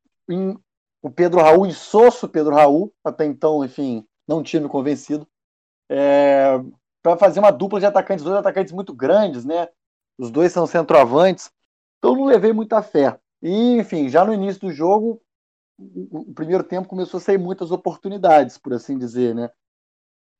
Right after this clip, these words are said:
E no segundo tempo, o Pedro Raul acaba sendo substituído, o time muda um pouco de configuração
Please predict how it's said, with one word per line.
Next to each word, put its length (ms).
E 80
no 140
segundo 380
tempo, 600
o 80
Pedro 260
Raul 200
acaba 320
sendo 220
substituído, 920
o 80
time 240
muda 360
um 80
pouco 280
de 80
configuração 960